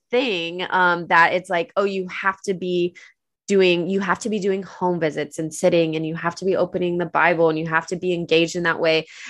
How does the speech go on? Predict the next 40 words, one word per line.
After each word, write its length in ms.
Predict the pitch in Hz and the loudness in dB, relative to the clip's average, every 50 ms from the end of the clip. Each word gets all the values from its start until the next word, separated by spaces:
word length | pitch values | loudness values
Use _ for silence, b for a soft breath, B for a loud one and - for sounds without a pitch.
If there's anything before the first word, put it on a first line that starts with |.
| B | B
And 120 | B 190 196 | B 2 4
there's 200 | 196 196 190 - | 4 2 2 0
so 580 | - - - 208 190 190 196 196 196 202 202 | -4 0 4 6 6 8 10 10 10 8 8
much 480 | 196 190 180 170 - - - - - 196 | 4 4 4 4 4 2 -4 -12 -10 -8
more, 580 | 190 185 180 175 175 175 175 170 170 170 170 170 B B B B B B - - | -6 -4 -2 0 2 4 6 6 6 6 4 2 B B B B B B 0 4
um, 240 | 180 175 170 165 | 4 4 4 4
rich, 520 | 170 165 165 165 185 196 190 - - - - - | 0 -2 -2 4 4 2 2 2 -8 -12 -10 -4
not 240 | 190 196 208 226 - | 0 0 0 0 0
so 160 | - - 220 | -4 -6 -4
much 220 | 208 196 180 - | -2 -2 -4 -2
more, 100 | 196 180 | -2 0
but 140 | 180 185 185 | 0 0 0
there's 180 | 196 190 185 - | 0 -2 -2 -2
this 240 | 202 185 180 - - | -4 -4 -4 -6 -2
richness 640 | 175 190 202 208 - - 247 247 254 262 269 - - | 2 2 2 2 0 -2 0 2 2 2 0 -2 0
of 300 | - 196 190 175 175 180 - | 2 2 2 2 0 -8 -12
creating 360 | - - 190 185 185 185 180 | -6 -2 0 0 0 -2 -2
dignified 600 | 185 185 180 175 190 185 180 180 180 175 165 151 | 2 0 0 2 2 -4 -2 2 2 2 2 2
work 240 | 165 165 170 170 - | 0 0 0 0 2
that 180 | 175 156 - - - | 0 0 0 0 -2
opens 340 | 185 185 180 202 190 190 180 | -4 -4 -2 -4 -6 -2 0
up 160 | 180 175 - | -2 -2 0
those 180 | - 175 165 | -2 -4 0
opportunities 840 | 175 160 170 165 - 170 165 - 170 165 170 170 165 170 170 165 - | 2 0 0 0 -2 -10 -8 -6 -8 -6 -4 -2 -2 -2 -2 -2 0
where 180 | 175 165 - - - | 0 0 2 4 4
I 180 | 165 170 170 165 | 4 4 4 2
then 240 | 160 170 170 175 | 0 0 0 0
am 160 | 175 135 170 165 | 0 -2 -2 -2
invited 460 | 160 160 147 156 156 156 160 160 160 | -4 -2 2 2 2 2 2 -2 -2
into 280 | 160 160 156 - 170 | -4 -8 -6 -4 -4
a 60 | 156 156 | -4 -4
home 220 | 156 160 156 156 | -2 -4 -4 -4
and 100 | 156 147 | -6 -6
can 160 | - 160 156 | -8 -12 -10
have 220 | 151 165 160 151 147 | -2 0 0 0 0
those 160 | 151 151 147 | -2 -4 -4
conversations 680 | - 165 151 143 147 147 147 - 147 147 - 156 143 151 | -4 -6 -4 -4 -4 -6 -4 -6 -6 -6 -6 -8 -6 -6
and 140 | 151 151 143 | -6 -6 -4
do 160 | - 151 151 | -4 -6 -2
that, 300 | 156 160 165 180 202 B | 0 2 2 2 2 B